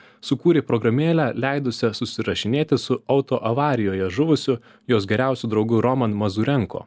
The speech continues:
Pastarasis, beje, buvo didelis technologijų entuziastas, tad draugai taip nusprendė įamžinti jo atminimą.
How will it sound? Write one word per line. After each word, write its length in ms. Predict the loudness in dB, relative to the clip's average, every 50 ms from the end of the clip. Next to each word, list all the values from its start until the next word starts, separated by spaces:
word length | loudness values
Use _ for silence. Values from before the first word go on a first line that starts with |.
| _ _ _ -20 -20 -20 -20 _ _ -4
Pastarasis, 560 | -4 -4 -2 0 0 0 0 -2 -4 -6 -4
beje, 220 | -2 0 0 0 0
buvo 220 | 2 2 2 2
didelis 320 | 2 0 0 0 0 -2 -4
technologijų 560 | -6 -4 0 0 2 2 2 2 0 0 0
entuziastas, 720 | -2 -4 -4 -2 0 2 2 2 0 -2 -4 -10 -14 -14
tad 240 | -10 -6 -6 -6 -2
draugai 400 | 0 0 0 2 2 0 -2 -2
taip 240 | 0 -2 -2 0 0
nusprendė 480 | -2 -2 -2 -2 0 0 2 0 0 0
įamžinti 640 | 0 0 0 0 0 -2 -4 -4 -6 -4 -2 0
jo 80 | 0 0
atminimą. 540 | 0 -2 0 2 4 4 4 2 0 -4